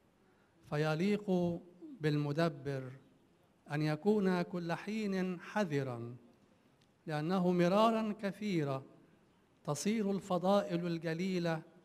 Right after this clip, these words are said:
أسباباً لسقطات عظيمة متى لم يحكمها محكم بنية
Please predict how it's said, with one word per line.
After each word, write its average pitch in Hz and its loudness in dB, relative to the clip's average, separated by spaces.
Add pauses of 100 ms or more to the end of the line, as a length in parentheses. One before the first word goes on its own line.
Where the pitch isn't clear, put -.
(220)
أسباباً 175 0
لسقطات 160 0
عظيمة 143 -6 (600)
متى 175 0
لم 165 0
يحكمها 170 -2
محكم 190 -4 (120)
بنية 180 0